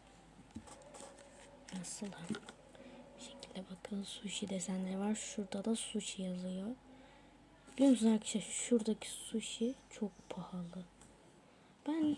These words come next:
gitsem oraya şunu yemek isterdim. Çok güzel. Neyse.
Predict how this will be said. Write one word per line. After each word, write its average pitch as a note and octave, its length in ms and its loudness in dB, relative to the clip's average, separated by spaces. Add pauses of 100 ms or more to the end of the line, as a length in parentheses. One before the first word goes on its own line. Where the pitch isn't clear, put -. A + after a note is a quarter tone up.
(440)
gitsem C#4 560 6
oraya C4 280 8
şunu B3 260 8
yemek F#3+ 360 6
isterdim. F3+ 640 -6 (1600)
Çok A3 220 2
güzel. F3 320 -10 (580)
Neyse. A3 460 2